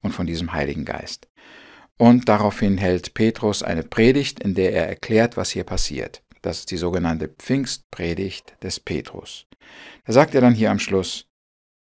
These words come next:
„Kehrt jetzt um und lasst euch taufen auf Jesus Christus, lasst seinen Namen über euch ausrufen und bekennt euch zu ihm,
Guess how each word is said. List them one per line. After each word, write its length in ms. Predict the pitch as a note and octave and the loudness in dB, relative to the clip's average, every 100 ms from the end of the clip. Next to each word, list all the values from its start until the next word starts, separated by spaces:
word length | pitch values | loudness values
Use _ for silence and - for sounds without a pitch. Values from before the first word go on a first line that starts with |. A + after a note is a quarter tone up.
| _ | _
„Kehrt 420 | - D#3 D#3+ - | 6 8 6 6
jetzt 380 | B2+ A#2+ - - | 6 6 0 4
um 400 | B2+ C3 C#3 B2 | 6 6 6 4
und 180 | G#2+ G#2+ | 4 4
lasst 260 | A2 - | 2 4
euch 240 | G2 - - | -2 -2 2
taufen 400 | A#2+ C#3 D3 B2+ | 6 6 4 0
auf 100 | - | 2
Jesus 440 | G#2+ F2+ E2 - | 0 0 -2 -4
Christus, 420 | - A2 - G2+ | -2 -2 -4 0
lasst 240 | G2 F2+ - | 0 2 2
seinen 280 | G2 G2 | 4 4
Namen 320 | G2+ A#2+ C3+ A2+ | 6 8 6 4
über 200 | G2 C2+ | 0 -2
euch 200 | D#2+ - | -2 2
ausrufen 540 | G#2+ G#2+ - G2 G2 | 4 4 0 0 0
und 160 | E2 - | -2 -4
bekennt 460 | E2 - C3 D3 | -6 2 2 4
euch 280 | - A2 - | 2 2 0
zu 220 | - G2+ | -4 -4
ihm, 420 | - A2+ F#2 D2 | 2 2 2 0